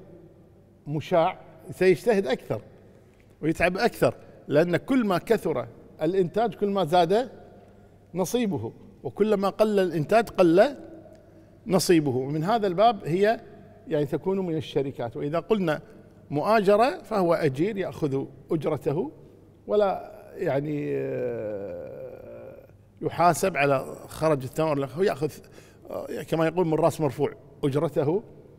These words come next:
من هذه المساقاة أو المزارعة أو المغارسة، فهي تشبه هذه وتشبه هذه من جهة ومن جهة. طيب، إذا كانت الثمرة كمل نماؤها،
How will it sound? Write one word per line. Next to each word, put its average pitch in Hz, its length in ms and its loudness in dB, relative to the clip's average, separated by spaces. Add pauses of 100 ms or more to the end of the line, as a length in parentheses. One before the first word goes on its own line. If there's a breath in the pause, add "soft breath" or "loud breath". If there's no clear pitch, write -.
(240)
من 143 140 -4
هذه 151 560 -2 (760 loud breath)
المساقاة 123 1160 -2
أو 147 120 0
المزارعة 131 540 -4
أو 143 240 -4 (720)
المغارسة، 113 680 -4 (1040 soft breath)
فهي 170 260 6
تشبه 190 600 0
هذه 208 180 0
وتشبه 190 480 0 (840 soft breath)
هذه 147 380 2
من 135 160 -2
جهة 165 180 0
ومن 135 260 0
جهة. 120 300 -4 (580 loud breath)
طيب، 165 200 4 (1400)
إذا 156 180 4
كانت 214 360 2
الثمرة 185 680 2 (1300 soft breath)
كمل 240 500 4
نماؤها، 160 640 0